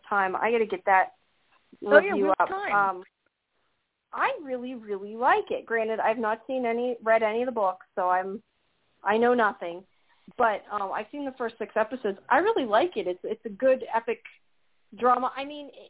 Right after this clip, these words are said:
Speaker 1: it, it's like a, you know, like a Lord of the Rings type show. I don't know. A lot of people were complaining that it would be or wouldn't be like Game of Thrones. I've never seen Game of Thrones, so I can't judge that <laughs> 'cause I know people are asking that. I, I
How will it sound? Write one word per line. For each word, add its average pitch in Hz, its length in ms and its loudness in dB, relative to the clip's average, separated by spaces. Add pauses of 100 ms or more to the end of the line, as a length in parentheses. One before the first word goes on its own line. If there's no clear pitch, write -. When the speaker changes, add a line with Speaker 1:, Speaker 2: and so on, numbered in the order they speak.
Speaker 1:
it, 277 180 -8
it's 285 300 -6
like 320 160 -6
a, 220 240 -2 (200)
you 311 140 -10
know, 214 280 -8
like 214 140 -12
a 220 120 -6 (120)
Lord 233 160 -8
of 214 60 -12
the 208 60 -12
Rings 202 300 -12 (100)
type 202 180 -6 (120)
show. 185 300 -2 (300)
I 320 80 4
don't 311 140 2
know. 269 160 2
A 254 40 2
lot 320 200 2
of - 80 -10
people 294 260 -6
were 247 160 -4
complaining 240 640 -2
that 208 100 -2
it 214 120 -4
would 214 140 -8
be 220 220 -2
or 196 80 4
wouldn't 214 360 -2
be 180 340 -6 (320)
like 196 300 0
Game 208 180 -6
of 175 140 -12
Thrones. 165 320 -6 (200)
I've 320 240 0
never 320 380 -2
seen 285 220 -10
Game 277 240 -10
of 285 100 -16
Thrones, 285 360 -4 (100)
so 185 120 -2
I 196 120 2
can't 226 400 -4 (460)
judge 180 360 0
that - 400 -4 (180)
<laughs> 440 460 -2
'cause 247 140 -8
I 226 80 0
know 247 160 0
people 247 320 -12
are 196 100 -6
asking 202 420 -8
that. 165 160 -10
I, 175 140 -10 (160)
I 180 100 -10